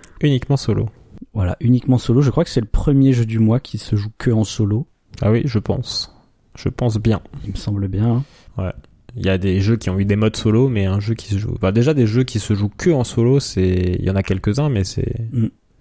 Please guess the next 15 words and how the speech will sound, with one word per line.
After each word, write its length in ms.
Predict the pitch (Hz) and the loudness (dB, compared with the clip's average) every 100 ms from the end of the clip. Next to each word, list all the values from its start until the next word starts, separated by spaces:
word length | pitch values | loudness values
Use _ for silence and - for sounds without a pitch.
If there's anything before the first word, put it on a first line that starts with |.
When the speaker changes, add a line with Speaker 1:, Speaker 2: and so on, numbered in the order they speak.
| _ _ | _ _
Speaker 1:
c'est 160 | - - | -6 -2
pas 120 | 131 | 0
fréquent. 320 | - 120 - - _ - | 0 -6 -6 -18 _ -20
Speaker 2:
C'est 140 | - | -8
vrai. 140 | 107 95 | -6 -6
Et 100 | 101 | -2
on 80 | 107 | 0
peut 280 | - 170 156 - - _ _ | 2 2 0 -6 -20 _ _
faire 200 | - 131 | -4 0
un 60 | 107 | 2
petit 220 | 107 123 | 0 -4
teasing 640 | - 139 123 135 139 101 107 _ _ _ _ - | -4 -2 0 2 4 2 -2 _ _ _ _ -2
pour 200 | 107 98 | 0 0
dire 280 | 117 143 | 0 -2
que 300 | - 113 - | 0 0 0